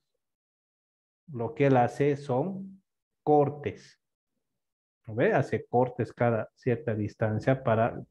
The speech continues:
permitirle al hormigón dilatarse y contraerse. Entonces vamos a aprender también acerca,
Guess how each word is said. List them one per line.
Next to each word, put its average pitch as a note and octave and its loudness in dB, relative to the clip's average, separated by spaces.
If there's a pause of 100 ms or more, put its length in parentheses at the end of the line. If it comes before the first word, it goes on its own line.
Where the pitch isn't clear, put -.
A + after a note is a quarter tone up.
(120)
permitirle A2+ 4
al G#2+ 4
hormigón G#2+ -4
dilatarse A2 -2
y - -12
contraerse. G2 -10 (960)
Entonces D#3 6
vamos D3 6
a B2+ 6
aprender A2+ 0
también A2 -4
acerca, A2 -4